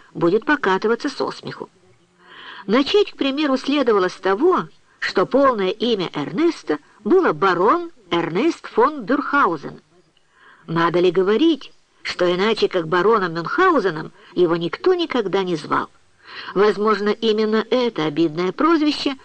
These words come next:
определило дальнейшую судьбу Эрнеста. Он в точности вписался в образ знаменитого завирушки. Впрочем, если говорить серьезно, Рудольф Распе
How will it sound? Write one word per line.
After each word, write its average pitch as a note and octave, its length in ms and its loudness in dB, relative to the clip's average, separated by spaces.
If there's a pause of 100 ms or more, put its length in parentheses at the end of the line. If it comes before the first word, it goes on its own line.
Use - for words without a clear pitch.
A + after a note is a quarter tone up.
(140)
определило F3+ 680 0
дальнейшую F#3 640 -2
судьбу D#3+ 440 -2
Эрнеста. D3+ 540 -10 (1000)
Он B3+ 180 2
в - 100 -10
точности C4+ 600 -2
вписался A3+ 680 -2
в D#3+ 100 -2
образ B3 420 2 (180)
знаменитого G#3+ 840 0
завирушки. A#3+ 800 0 (1000)
Впрочем, G#3+ 640 0 (280)
если A3 380 0
говорить G3 400 0
серьезно, F#3+ 680 -4 (440)
Рудольф F3+ 500 2
Распе G#3 580 -2